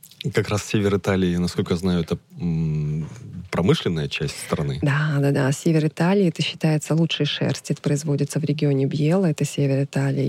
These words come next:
Speaker 2: Если говорить про шёлк, это тоже Кома, это тоже, м, шёлк печатается или производится на озере Кома, Лаго ди Кома.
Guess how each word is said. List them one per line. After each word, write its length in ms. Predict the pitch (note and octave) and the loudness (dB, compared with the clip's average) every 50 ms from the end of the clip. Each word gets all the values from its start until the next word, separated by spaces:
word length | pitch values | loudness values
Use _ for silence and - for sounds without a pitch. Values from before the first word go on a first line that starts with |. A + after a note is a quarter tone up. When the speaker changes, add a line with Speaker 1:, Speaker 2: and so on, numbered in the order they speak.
| C#3 D3 D#3 D#3 | 0 2 2 2
Speaker 2:
Если 180 | D3 - - | 2 2 0
говорить 380 | D3 D3 D3 D3 C#3+ C#3+ - - | 0 2 2 4 2 2 0 0
про 140 | - D3+ D3+ | 0 0 0
шёлк, 400 | - - - D#3+ D3+ D3+ - - | 0 -2 0 0 0 0 0 0
это 120 | C#3+ C3 | -2 -2
тоже 280 | - - C#3 C#3 C3+ C3+ | 0 0 0 0 0 -2
Кома, 480 | - - - F3 F#3 G#3 G#3 F#3 D#3 | -2 0 2 4 4 4 4 4 2
это 160 | D3 - - C#3+ | 0 -2 -4 -6
тоже, 220 | - - C#3 C#3+ - _ | -4 -2 -2 -4 -4 _
м, 360 | - - D#3+ D#3 D3+ D3 D3 D3 - - - - - - - - - - | -2 0 2 2 2 2 0 -2 -6 -12 -16 -16 -16 -16 -16 -16 -10 -8
шёлк 320 | - - F3+ E3 - - | -2 2 2 2 2 0
печатается 640 | - E3+ - - - F3+ F#3+ - G3 E3+ - - - | -4 -4 -2 0 0 0 2 2 0 0 0 0 0
или 140 | D3+ C#3+ C#3+ | 0 0 0
производится 720 | - - C#3 C#3 C#3 D#3 D3 D3+ D#3 D3+ D#3+ - - - | -2 -2 -2 0 0 0 0 0 0 0 -2 -4 -2 0
на 400 | D3 D3 D3 D3 D3 D3 C#3+ C#3+ - - - - - - - - - - - - | 0 2 2 2 2 2 0 0 -2 -6 -12 -16 -14 -14 -14 -14 -16 -16 -12 -2
озере 380 | - - F3 D#3+ D#3 D#3 D3+ C#3+ | 2 2 4 4 4 2 2 2
Кома, 420 | - - D3+ E3+ F3+ D#3 C#3+ D3+ - | 2 2 2 4 4 2 0 0 0
Лаго 280 | D#3+ D3+ D3+ D3+ D#3 D3+ | 0 0 2 2 2 2
ди 120 | D3+ D#3 | 0 -2
Кома. 420 | - - D#3 D3 D3 D3+ D3+ D3 | -2 0 0 2 2 2 2 0